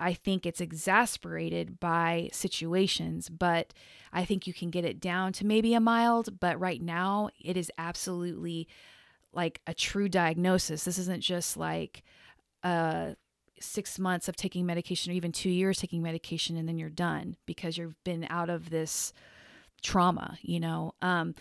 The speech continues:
I had had some E M D R as well in there, which if you're not familiar with that practice, it's, it also helps with, uh, basically people that have P T S D. They use it, uh, use that as trying to help people with that. And it also helps people with anxiety. And so I had done that as well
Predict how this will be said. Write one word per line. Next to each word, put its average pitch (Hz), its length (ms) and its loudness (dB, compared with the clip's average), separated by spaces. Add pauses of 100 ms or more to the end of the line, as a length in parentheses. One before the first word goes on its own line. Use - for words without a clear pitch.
(260)
I 214 120 10
had 233 120 10
had 214 260 10
some 190 260 4
E 196 160 4
M 190 140 4
D 180 180 2
R 180 360 6
as 180 200 0
well 175 280 4
in 202 100 6
there, 220 300 6
which 175 280 2
if 185 120 -4
you're 175 100 -10
not 170 140 -8
familiar 175 400 -4
with 170 140 -4
that 170 200 -2
practice, 185 400 -2
it's, - 180 -6 (280)
it 175 100 -2
also 180 280 4
helps 190 360 0
with, 196 380 -2
uh, 160 320 -2
basically 180 340 -4
people 175 300 -8
that 160 180 -2
have 165 160 -6
P 180 160 -6
T 175 180 -6
S 165 200 -4
D. 175 320 -2 (540)
They 180 100 0
use 175 340 0
it, 165 360 0
uh, 165 320 -4 (360)
use 170 360 -6
that 165 440 4
as 170 360 -2
trying 165 340 -4
to - 120 -10
help 170 220 -6
people 185 220 -6
with 202 160 -4
that. 208 360 0
And 170 160 -6
it 165 120 -4
also 175 260 -2
helps 160 240 -6
people 170 200 -8
with 165 100 -4
anxiety. 175 500 0
And 165 120 -4
so 175 140 -2
I 170 80 0
had 190 160 -2
done 226 180 4
that 226 160 4
as 220 120 0
well 190 340 4